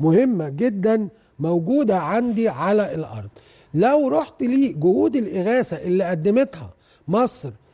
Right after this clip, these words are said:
بشكل مباشر، وده جزء مهم جدًا، هنلاقي إن مصر مع فتح المعبر للعبور أثناء الهدنة الأولى دخل تلاتة آلاف سبعمية أربعة وستين مصاب إلى الأراضي المصرية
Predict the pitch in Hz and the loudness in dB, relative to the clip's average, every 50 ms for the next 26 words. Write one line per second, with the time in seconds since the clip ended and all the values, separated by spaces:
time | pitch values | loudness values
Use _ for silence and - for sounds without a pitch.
0 | _ _ - - 170 - - 220 226 - - 143 131 - _ - 160 160 165 165 | _ _ -10 -10 -4 0 0 0 0 -2 -6 -18 -18 -18 _ -10 -4 -2 0 2
1 | 202 233 254 240 - 294 320 302 240 208 196 180 202 208 180 202 185 175 175 202 | 2 2 2 2 0 0 2 2 2 2 2 2 0 0 0 0 0 2 2 2
2 | 214 202 190 220 254 220 220 294 294 262 - - - _ _ _ - - 190 220 | 2 0 0 0 0 0 0 -2 -2 -2 -4 -12 -20 _ _ _ -6 -2 0 2
3 | 233 254 294 311 302 302 294 285 240 196 240 269 285 277 269 269 277 277 262 202 | 4 4 4 2 2 2 0 0 0 0 0 0 0 0 0 -2 -2 -2 -4 -6
4 | - _ _ _ - - 156 202 269 294 - - - 165 165 175 202 196 185 175 | -10 _ _ _ -10 -4 0 2 2 2 0 -2 -4 -4 -2 0 2 0 0 0
5 | 131 - 262 294 - - - 247 233 202 196 226 247 247 226 202 156 143 135 123 | 0 0 0 0 -2 -4 -4 -2 0 0 2 2 2 2 0 0 -2 -4 -6 -8
6 | 131 151 185 233 247 214 156 117 _ _ _ _ _ _ _ _ - 185 175 180 | -6 -2 0 2 2 2 0 -4 _ _ _ _ _ _ _ _ -2 2 2 4
7 | 165 175 175 180 247 285 294 277 202 147 - - 170 - - - 196 233 247 247 | 4 4 2 4 4 4 4 4 2 0 -4 -10 -10 -10 -6 -2 0 2 2 2
8 | 202 - - _ _ _ _ _ _ _ _ - 165 156 156 165 233 269 202 185 | 0 -4 -10 _ _ _ _ _ _ _ _ -6 -4 -2 2 4 2 2 2 -2
9 | 156 139 123 - - 175 165 165 160 165 180 - 214 247 285 311 302 311 311 311 | -10 -10 -10 -12 -10 -6 -4 -2 -2 -4 -4 -2 0 2 4 4 4 4 2 0
10 | - _ _ _ _ _ - 147 170 269 285 269 - 269 269 262 254 - - - | -4 _ _ _ _ _ -12 -4 -2 -2 -2 0 0 0 0 0 0 -4 -4 -4
11 | 214 214 208 196 - - 196 196 233 262 262 - - - 180 151 135 147 165 190 | -2 -2 -2 -2 -2 -2 0 2 2 2 0 0 -2 -4 -4 -2 0 0 2 2
12 | 220 233 220 208 175 156 180 196 208 202 175 - - 165 - - - 226 233 214 | 2 4 2 2 0 0 -2 0 0 0 -2 -2 -6 -12 -10 -4 0 0 2 2
13 | 175 156 165 151 - 214 214 196 208 - 175 160 165 156 127 156 175 190 220 226 | 2 0 0 0 0 0 0 0 0 -2 -4 -4 -4 -4 -4 -2 0 0 0 2
14 | 233 220 196 180 165 - 175 214 247 262 269 269 262 | 0 -2 -2 -2 -6 -6 -4 -2 0 0 0 0 -2